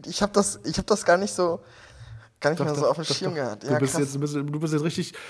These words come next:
Speaker 2: aber ich hab dann gedacht, nee, warte mal, damals
Speaker 1: Ja.
Speaker 2: war der Felix noch nicht so Fame, wie er jetzt ist. Und wenn er jetzt so Fame, wie der Felix jetzt ist, da kannst du ihn nicht für eine Knieprothese benutzen, also nicht sein Gesicht. <laughs>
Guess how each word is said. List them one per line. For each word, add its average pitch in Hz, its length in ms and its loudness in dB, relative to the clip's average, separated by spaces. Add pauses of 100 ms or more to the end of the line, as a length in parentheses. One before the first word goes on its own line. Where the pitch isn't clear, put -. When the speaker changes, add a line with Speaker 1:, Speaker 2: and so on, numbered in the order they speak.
(140)
Speaker 2:
aber 135 120 2
ich - 80 0
hab 165 80 -2
dann 160 160 2
gedacht, 151 260 2
nee, 143 120 2
warte 120 180 2
mal, 104 160 -4 (240)
damals 170 300 2
Speaker 1:
Ja. - 20 4
Speaker 2:
war 160 60 4
der 135 120 4
Felix 156 300 0
noch 135 80 0
nicht 151 100 0
so 143 100 2
Fame, 143 300 -2
wie 127 100 0
er 120 80 2
jetzt 117 180 -4
ist. 101 140 -6
Und 104 60 -4
wenn 113 80 0
er 117 160 0
jetzt 156 220 0
so 156 240 0
Fame, 170 340 -2
wie 143 60 -2
der 131 100 2
Felix 151 280 0
jetzt 95 140 -4
ist, 131 220 -6 (380)
da 139 100 -2
kannst 139 260 0
du 147 40 0
ihn 139 80 2
nicht 147 140 -2
für 151 60 0
eine - 100 2
Knieprothese 107 640 -4
benutzen, 120 380 -4
also 110 180 -4
nicht 147 140 0
sein 180 140 2
Gesicht. 143 480 0
<laughs> - 40 -10